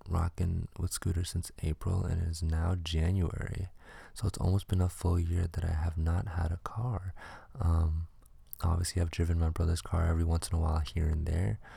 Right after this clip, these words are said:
Um, sometimes I get rides from friends, and sometimes I take, uh, public transit. But it is definitely possible, depending on how you set up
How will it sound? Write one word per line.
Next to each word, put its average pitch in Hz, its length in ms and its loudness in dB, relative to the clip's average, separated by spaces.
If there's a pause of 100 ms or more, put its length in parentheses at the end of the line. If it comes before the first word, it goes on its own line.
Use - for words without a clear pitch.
(460)
Um, - 340 -2 (120)
sometimes 82 480 0
I 85 40 2
get 80 240 -4
rides 82 260 0
from 82 140 -2
friends, 85 720 0
and 82 160 0
sometimes 85 420 0
I 80 60 2
take, 82 400 -2 (460)
uh, 90 180 0
public 92 380 -2
transit. - 560 -2 (400)
But 95 120 0
it 87 240 0 (140)
is 85 160 2
definitely 98 640 -2
possible, - 800 -4 (680)
depending 85 460 4
on 80 460 2 (160)
how 87 260 0
you 82 180 0
set 85 260 0
up 98 100 -4